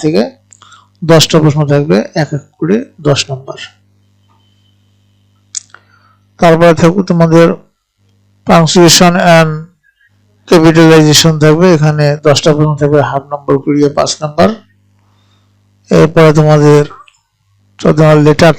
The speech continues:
থাকবে অথবা ইমেল থাকবে, ফর্মাল থাকতে পারে, ইনফর্মাল থাকতে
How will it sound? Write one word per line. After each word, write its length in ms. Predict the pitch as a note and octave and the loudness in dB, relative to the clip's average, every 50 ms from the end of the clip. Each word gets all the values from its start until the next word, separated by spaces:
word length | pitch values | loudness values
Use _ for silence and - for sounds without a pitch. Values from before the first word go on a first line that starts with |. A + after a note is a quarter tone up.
| - | -2
থাকবে 300 | D#3 D3 C#3 C#3 D3 D3+ D#3 E3+ F3+ F#3 - _ _ _ _ _ _ - _ _ _ _ _ _ _ _ _ _ _ _ _ _ - E3 | -2 -2 0 2 2 0 0 0 -4 -8 -12 _ _ _ _ _ _ -20 _ _ _ _ _ _ _ _ _ _ _ _ _ _ -6 -4
অথবা 240 | C3+ - D3+ D#3 D3+ D3 | -2 2 2 4 4 2
ইমেল 220 | D3+ D3+ D#3+ D#3+ D3+ - - | 2 2 2 0 0 0 -2
থাকবে, 260 | D3 C#3+ C#3+ D#3 E3 F3 F#3 F#3 - - | -4 -2 0 0 0 0 0 -2 -2 -2
ফর্মাল 320 | E3 D3+ D3+ D3+ D3+ D#3+ D#3+ - | -4 -2 0 0 -2 0 0 -2
থাকতে 240 | E3 D#3+ - - D#3+ D3 | -2 -4 -4 -6 -4 -2
পারে, 140 | D3+ D3+ D3+ D3+ D3+ | 0 0 0 0 -2
ইনফর্মাল 380 | C#3+ C#3 - D3+ D3+ D#3 D#3+ D#3+ - | -4 -8 -8 -8 -4 -4 -6 -6 -6
থাকতে 220 | D#3+ D3 - - | -12 -14 -10 -10